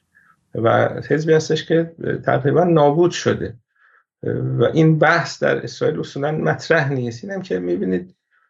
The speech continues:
آمریکایی‌ها بعضی وقتا، اونم دموکرات‌ها، مطرح می‌کنن این هستش که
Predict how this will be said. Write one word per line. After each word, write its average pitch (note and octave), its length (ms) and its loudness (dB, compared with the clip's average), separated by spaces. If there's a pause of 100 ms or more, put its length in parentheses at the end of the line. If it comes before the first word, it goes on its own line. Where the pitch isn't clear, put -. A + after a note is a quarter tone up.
(160)
آمریکایی‌ها D#3+ 880 2
بعضی D3 400 2
وقتا، A#2 340 0
اونم F3+ 340 -6
دموکرات‌ها، C3 840 -2 (580)
مطرح C3+ 500 -2
می‌کنن C#3+ 800 0
این F3 140 0
هستش E3+ 380 -2
که F#3 380 0